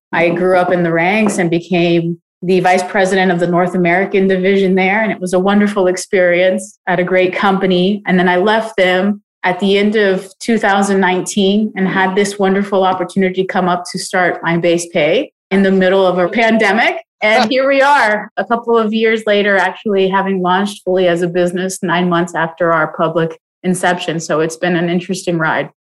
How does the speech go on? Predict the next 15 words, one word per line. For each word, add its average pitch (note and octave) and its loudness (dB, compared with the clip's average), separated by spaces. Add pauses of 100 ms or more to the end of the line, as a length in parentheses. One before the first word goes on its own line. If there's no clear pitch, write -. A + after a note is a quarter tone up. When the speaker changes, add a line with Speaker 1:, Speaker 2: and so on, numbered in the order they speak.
(140)
Speaker 2:
That G#2+ 2
is G#2 0
incredible. G#2 0
And F2 -2
I F2+ -2
love F#2 -2
that F#2 0 (120)
your G2 -2
career A2+ 0
started A2+ 0
with, G2+ -4 (120)
"All D3+ 2
right, C3+ 2
well, A2 0
it G#2 -2